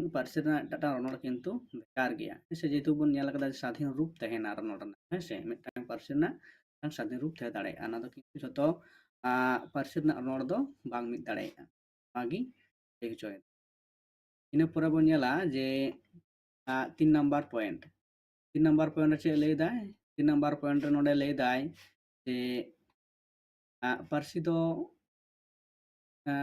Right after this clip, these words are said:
ᱵᱤᱵᱮᱪᱚᱱᱟ ᱟᱨ ᱠᱷᱚᱸᱫᱽᱨᱚᱝ ᱟᱱᱟᱜ ᱠᱟᱱᱟ। ᱦᱮᱸᱥᱮ? ᱯᱟᱹᱨᱥᱤ ᱫᱚ,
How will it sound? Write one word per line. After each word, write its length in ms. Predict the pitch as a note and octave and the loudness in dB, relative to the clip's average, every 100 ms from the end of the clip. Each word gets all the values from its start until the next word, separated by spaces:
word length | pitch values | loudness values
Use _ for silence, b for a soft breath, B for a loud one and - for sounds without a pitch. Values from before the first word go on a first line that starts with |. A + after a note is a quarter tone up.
| C#3+ C#3+ C#3+ C#3+ D#3 D3+ _ _ _ _ _ _ _ _ _ _ _ _ _ _ - | 0 0 -2 -2 -4 -8 _ _ _ _ _ _ _ _ _ _ _ _ _ _ -4
ᱵᱤᱵᱮᱪᱚᱱᱟ 480 | C#3 D3+ E3 D#3 D#3 D3+ | 0 2 4 2 2 0
ᱟᱨ 200 | C#3 B2 C#3+ - _ _ _ C#3+ | 0 0 -4 -12 _ _ _ -2
ᱠᱷᱚᱸᱫᱽᱨᱚᱝ 340 | C3+ C#3+ D3 | 0 2 2
ᱟᱱᱟᱜ 200 | C#3 C#3 - | 2 0 -4
ᱠᱟᱱᱟ। 240 | G#2+ F#2 - - _ _ _ _ - | -6 -6 -12 -20 _ _ _ _ -6
ᱦᱮᱸᱥᱮ? 240 | E3 D#3+ E3 - _ _ _ _ _ | -4 -6 -12 -16 _ _ _ _ _
ᱯᱟᱹᱨᱥᱤ 280 | C#3+ C#3+ - | -4 -2 -4
ᱫᱚ, 160 | E3+ | 0